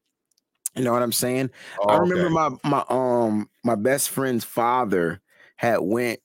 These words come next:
Speaker 1: I went, think he went to Vegas. He brought actually back a tequila lollipop and it had the worm in it. I thought that was the coolest thing I ever seen in my life. But no, like, tequila, tequila, I'm not looking up that. I'm not looking up that. I'm not
Speaker 2: Wow.
Speaker 1: Googling that. Nope.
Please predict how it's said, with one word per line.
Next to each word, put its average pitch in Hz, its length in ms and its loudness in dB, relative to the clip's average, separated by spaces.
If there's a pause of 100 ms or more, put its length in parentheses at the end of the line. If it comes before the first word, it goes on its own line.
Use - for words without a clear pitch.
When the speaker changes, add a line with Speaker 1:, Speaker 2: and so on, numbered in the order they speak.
(160)
Speaker 1:
I 104 80 -2
went, 151 200 -2
think 233 120 0
he - 20 4
went 165 140 2
to 98 80 0
Vegas. 101 560 0
He 175 100 0
brought 117 400 0
actually 104 440 -2
back 107 280 -2
a 95 60 -6
tequila 95 400 -2
lollipop 113 840 0
and 104 80 -2
it 95 40 -2
had 92 180 -2
the 85 100 -4
worm 80 260 -4
in 64 120 -12
it. - 160 -20
I 98 100 -2
thought 92 220 -4
that 90 120 -2
was 87 120 -4
the - 80 -10
coolest 98 320 -4
thing 95 120 -4
I 82 100 -2
ever 82 160 -6
seen 87 180 -6
in 87 40 -6
my 76 120 -4
life. - 220 -8 (580)
But 247 240 0
no, 185 280 2
like, 131 260 0
tequila, 156 440 -2
tequila, 151 500 0
I'm 104 220 2
not 107 220 2
looking 107 260 0
up 98 160 0
that. 98 260 2
I'm 107 140 0
not 104 220 2
looking 104 260 0
up 92 160 0
that. 92 300 -2
I'm 101 120 0
not 104 220 0
Speaker 2:
Wow. 110 80 2
Speaker 1:
Googling 95 320 2
that. 87 220 -4 (320)
Nope. 107 240 0